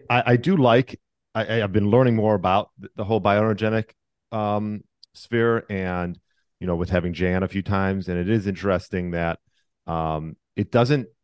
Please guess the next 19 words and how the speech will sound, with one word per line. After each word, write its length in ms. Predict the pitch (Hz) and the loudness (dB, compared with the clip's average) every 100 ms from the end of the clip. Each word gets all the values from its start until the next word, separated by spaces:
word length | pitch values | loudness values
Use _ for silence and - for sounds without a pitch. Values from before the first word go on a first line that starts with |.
| _ _ _ _ _ | _ _ _ _ _
pigeonhole 600 | 143 135 135 98 101 98 | -4 0 -2 0 2 2
you 200 | 92 87 | 0 -2
in 100 | 87 | -4
any 240 | 87 98 | -4 -4
one 360 | 92 87 90 90 | -4 -2 -2 -4
area, 400 | 90 90 107 156 | -2 0 2 2
really. 440 | 165 180 180 180 - | 2 2 2 0 -2
You 80 | 131 | 0
know, 180 | 120 120 | 2 2
it 120 | 120 | -2
just 220 | - 120 | -2 -2
sort 160 | 127 113 | -2 -4
of 60 | |
gives 160 | 104 110 | -4 -8
you 80 | 110 | -6
this 160 | 98 - | -8 -2
overlapping, 840 | 110 104 101 92 98 104 92 90 - _ _ _ _ | -2 0 0 0 0 -2 -6 -8 -16 _ _ _ _
very 220 | - 107 90 | 0 0 0
science-based 1800 | - 104 98 98 90 - - - _ _ _ 87 73 92 87 - - | -4 -2 -2 -2 -4 -10 -20 -20 _ _ _ -16 -2 -2 -2 -6 -20